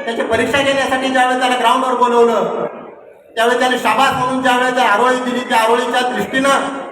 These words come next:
त्याने बाण सोडला आणि त्या मोहम्मद गोरीचा अस्त केला. पुढे तेराव्या शतकात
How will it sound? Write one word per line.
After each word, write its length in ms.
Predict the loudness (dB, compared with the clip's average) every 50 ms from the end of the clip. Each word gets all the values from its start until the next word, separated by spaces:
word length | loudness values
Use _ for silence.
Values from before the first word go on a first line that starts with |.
| -10 -6
त्याने 180 | -4 -2 0
बाण 160 | 2 2 2 2
सोडला 380 | 2 0 0 0 0 2 2
आणि 440 | 2 2 2 0 -2 -4 -4 -4 -2
त्या 80 | -2 0
मोहम्मद 280 | 0 0 0 0 0
गोरीचा 680 | 0 0 0 0 0 0 0 0 0 0 -2 -2 -2 -2
अस्त 220 | -2 -2 -2 -2 -4
केला. 280 | -2 -2 0 0 0 0 0 -4 -6 -8 -10 -14 -18 -20 -20 -20 -20 -20 _ _ _ _ _ -20 _ _ _ _ -20 -12 -6
पुढे 260 | -2 0 0 0 2
तेराव्या 300 | 2 2 4 4 2 2
शतकात 500 | 2 0 0 0 2 2 2 2 2